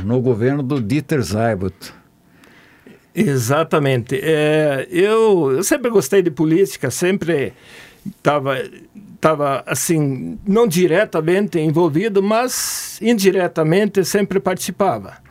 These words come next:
Speaker 1: Aliás, era fa-, coisa da família já,
Speaker 2: É,
Speaker 1: né? Não era só a
Speaker 2: exatamente.
Speaker 1: exclusividade
Speaker 2: Aí,
Speaker 1: do Delcio.
Speaker 2: aí naquela época, em noventa e um, surgiu aí possibilidade de eu me lançar candidato a vereador. Só que foi na mesma época,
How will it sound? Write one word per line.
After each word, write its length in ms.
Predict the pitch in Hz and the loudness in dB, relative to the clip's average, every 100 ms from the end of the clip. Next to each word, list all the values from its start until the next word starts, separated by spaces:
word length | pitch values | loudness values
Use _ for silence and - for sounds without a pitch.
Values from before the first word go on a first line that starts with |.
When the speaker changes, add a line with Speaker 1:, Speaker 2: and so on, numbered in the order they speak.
| - - | -20 -2
Speaker 1:
Aliás, 320 | 170 208 185 | 2 2 2
era 240 | 202 190 | 2 2
fa-, 280 | 160 180 175 | 2 0 0
coisa 200 | - 185 | 0 0
da 100 | 170 | 2
família 480 | 165 165 160 196 131 | 0 2 2 2 2
já, 160 | 113 160 | 2 4
Speaker 2:
É, 40 | |
Speaker 1:
né? 220 | 175 190 143 | 4 2 2
Não 200 | 131 - | 2 4
era 80 | |
só 100 | 175 | 4
a 40 | - | 2
Speaker 2:
exatamente. 340 | - - 160 | 2 4 4
Speaker 1:
exclusividade 1000 | 151 - 143 117 143 190 - 147 - 123 | 2 -2 0 0 0 4 4 4 4 2
Speaker 2:
Aí, 80 | 120 | 2
Speaker 1:
do 160 | 110 110 | 0 0
Delcio. 560 | 110 123 104 - 92 82 | 2 2 0 -4 -8 -4
Speaker 2:
aí 220 | 175 202 | 0 2
naquela 480 | 240 214 - 202 190 | 2 0 0 2 2
época, 540 | 170 196 220 - - 151 | 2 2 0 -4 0 0
em 120 | 156 | 2
noventa 500 | 156 151 160 156 139 | 0 2 0 0 0
e 100 | 143 | 2
um, 300 | 196 208 123 110 - - | 2 2 -2 -6 -18 -20
surgiu 720 | - - 220 196 - 208 226 | -8 0 2 2 2 2 2
aí 240 | 220 180 175 | 4 2 2
possibilidade 1040 | - 196 - 170 160 143 165 202 175 139 | 2 2 2 -2 0 2 0 0 0 -2
de 480 | - 143 185 196 202 | -2 4 6 8 8
eu 100 | 185 190 | 6 4
me 120 | 196 | 4
lançar 360 | 196 185 180 185 | 4 4 0 0
candidato 560 | 190 180 170 160 156 | 0 2 2 0 0
a 40 | 170 | 0
vereador. 560 | 165 175 180 147 113 - - | 2 0 0 -2 -6 -10 -14
Só 240 | - 226 | -4 0
que 140 | 226 - | 0 0
foi 240 | - 233 | 4 4
na 120 | 202 | 4
mesma 420 | 175 208 190 156 160 | 4 2 2 2 2
época, 480 | 214 - - 151 | 2 0 -4 -6